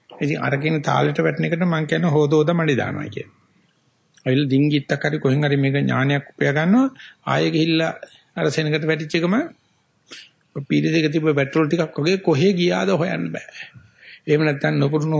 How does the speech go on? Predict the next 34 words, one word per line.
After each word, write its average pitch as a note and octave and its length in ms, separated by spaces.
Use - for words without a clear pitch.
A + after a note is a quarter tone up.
තැනක D3+ 300
තිබ්බ D3+ 180
ධාතුන් D3 380
වහන්සේ E3 320
නමක් E3 280
වගේ G3 240
අන්තරත් D3+ 400
දාන C#3+ 180
වෙලා D3 240
යනවා. - 240
ඊට F3+ 200
පස්සේ F#3+ 420
ඒකේ E3 240
නා D#3 220
ඒ A#2 440
දැකපු D#3+ 460
මේ B2 220
ආස්වාද A#2 420
ප්‍රසවාසය A2+ 520
කරගෙන G#2 340
ගියත්, A2 360
සද්දයක් A#2+ 580
ඇහුණත්, A2+ 440
වේදනාවක් B2 600
ඇහුණත්, G#2+ 440
ඒ D3 140
කොයි B2+ 260
වෙලාවෙ E3+ 380
හරි F3+ 140
කමන්නෑ F3 420
පවතින F3 420
මේ E3+ 160
සතිය C#3 440
කියලා A#2 400